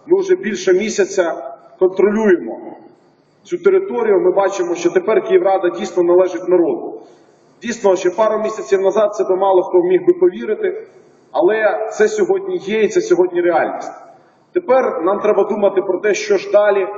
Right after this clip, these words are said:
власне, які, а, які наші наступні кроки в цій боротьбі. Звичайно, нам, напевно, всім би хотілося, щоб перемога була швидка,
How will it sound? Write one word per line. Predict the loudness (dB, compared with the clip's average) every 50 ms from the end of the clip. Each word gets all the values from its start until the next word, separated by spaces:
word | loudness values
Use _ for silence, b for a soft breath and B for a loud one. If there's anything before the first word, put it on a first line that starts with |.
| -14 -16 -20 -20 _ _
власне, | -4 -4 -4 -2 0 0 0
які, | 0 -2 -4 -6 -6 -6 -6 -8 -8 -10 -12 -16 -20 -20 -20 -20 -20 _ _ _ _
а, | 0 2 2 4 4 4 4 2 0 -2 -6 -8 -10 -6 -2 0
які | 0 0 0 0 0
наші | 0 0 0 0 -2
наступні | -4 -4 -4 -4 -4 0 2 2 2
кроки | 4 2 2 2 0 -2 -4
в |
цій | -4 -4 -6 -2 0
боротьбі. | 2 2 2 2 0 -4 -8 -10 -10 -14 -18 -20 -20 b b b b b b b b -10
Звичайно, | -8 -8 -4 -2 -2 -2 0 0 0 0 0 0 -2 -6 -10 -12 -14 -18 -20 -20 -20 -18 -8 -6 -6 -6 -6 -8 -16 -20 -20 -16 -8
нам, | -4 -2 0 0
напевно, | 0 0 2 2 2 2 2 0 0 0 -2 -4 -6 -10 -12 -14 -18 -20 -20 _
всім | -14 -6 -4 -2 0
би | 0 0 0
хотілося, | 0 -2 0 0 2 4 4 4 2 0 -2 -2 -2 -2 -4 -6 -8 -12 -14 -16 -20 -20 -20 _ _ _ _
щоб | -6 -2 -2 0 2 4 2 4 2 2 2
перемога | 2 2 2 2 2 0 0 0 -2
була | -2 -2 -2 -2 -4
швидка, | -2 0 0 0 0 0 -2 0 0 0 0 -2 -4 -6 -8 -10